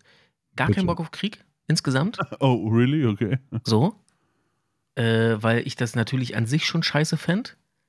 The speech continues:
Speaker 1: Das Problem ist aber, ich bin ja dadurch, dass ich bei der Bundeswehr war, bin ich ja Reservist.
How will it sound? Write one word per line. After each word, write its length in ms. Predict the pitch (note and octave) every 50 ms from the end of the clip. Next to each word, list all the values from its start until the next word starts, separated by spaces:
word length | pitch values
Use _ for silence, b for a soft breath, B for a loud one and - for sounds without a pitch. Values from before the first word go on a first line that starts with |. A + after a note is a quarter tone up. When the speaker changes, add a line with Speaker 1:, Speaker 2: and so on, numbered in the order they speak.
| _ _ _ _ _
Speaker 1:
Das 140 | - B2 - -
Problem 460 | - - A2 G#2+ A#2+ D3+ F#3 F#3 C#3+
ist 140 | G#2+ - -
aber, 300 | G2+ G2+ G#2+ C3 - - _ _ _ _ _ _ _ _ _
ich 200 | - B2 - -
bin 120 | - C#3 C#3+
ja 100 | C3 A#2+
dadurch, 240 | B2 A#2 A#2 A#2
dass 140 | - A#2 A2
ich 80 | A2+ -
bei 80 | G2 F#2+
der 100 | G2 F#2+
Bundeswehr 560 | G2+ C#3+ F#3 F3+ - - - G2 G2 - - _ - A2 G#2 G2+ G2 G2 - - - -
war, 360 | - G2 F#2+ G2+ B2+ D3+ - - -
bin 100 | - A#2+ A#2
ich 100 | A2 -
ja 80 | A2
Reservist. 680 | G2+ G#2 F#2+ F#2 F#2 F2+ G2+ C3 A#2 - - - -